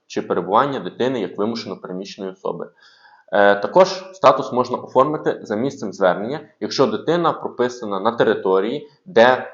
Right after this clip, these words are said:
е, йдуть бойові дії або ж територія знаходиться тимчасово під окупацією Російської Федерації. Звернутися із заявою щодо отримання статусу може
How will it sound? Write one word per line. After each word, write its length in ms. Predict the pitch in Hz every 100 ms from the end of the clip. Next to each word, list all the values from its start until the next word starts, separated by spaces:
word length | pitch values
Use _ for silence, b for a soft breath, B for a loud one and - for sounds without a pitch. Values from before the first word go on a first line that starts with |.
| -
е, 400 | 104 107 101 98
йдуть 400 | 95 90 123 151
бойові 360 | 104 101 98 113
дії 320 | 85 127 160 -
або 220 | 95 123
ж 120 | -
територія 420 | 110 101 127 135
знаходиться 840 | 117 - - 117 120 - 110 104 98
тимчасово 1000 | - - 104 - - 117 117 107 92 - _
під 120 | 107
окупацією 640 | 95 - - 110 110 107 92
Російської 420 | - 101 - 107
Федерації. 600 | 90 90 85 - - - b b b b
Звернутися 520 | 113 170 202 196 -
із 160 | 131 104
заявою 460 | 107 113 156 156
щодо 340 | 139 - 123 117
отримання 500 | - 123 127 113 98
статусу 500 | - 135 - - 107
може 460 | 98 107 - -